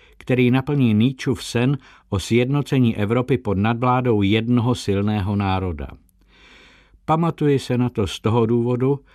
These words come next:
že doktor Eisenberger jako Rakušan těžce nesl přeměnu Bobeho a dal mu to najevo dopisem. Asi v roce devatenáct set třicet osm nebo devatenáct set třicet devět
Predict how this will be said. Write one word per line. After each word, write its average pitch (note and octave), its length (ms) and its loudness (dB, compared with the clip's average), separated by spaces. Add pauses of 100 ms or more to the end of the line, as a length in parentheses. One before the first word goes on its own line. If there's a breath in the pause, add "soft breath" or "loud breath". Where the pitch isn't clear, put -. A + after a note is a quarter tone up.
(240 soft breath)
že A2 160 2
doktor A2 380 0
Eisenberger A2+ 720 0
jako A2 300 0
Rakušan A#2+ 640 -2 (100)
těžce C#3 480 -2
nesl B2 380 -2
přeměnu A2+ 560 0
Bobeho G2 480 -2
a C#3+ 80 -2
dal D#3+ 300 -2
mu D3+ 140 -2
to F#2+ 220 -4
najevo G2+ 400 -2
dopisem. F2+ 680 -6 (1160 loud breath)
Asi D#3+ 260 0
v D#3 60 2
roce C#3+ 320 0
devatenáct A#2+ 600 0
set G2 160 -4
třicet G2+ 400 -4
osm G#2+ 340 -2
nebo F2 260 -2
devatenáct F#2 580 -4
set F2 160 -6
třicet F2 360 -6
devět A2 380 -2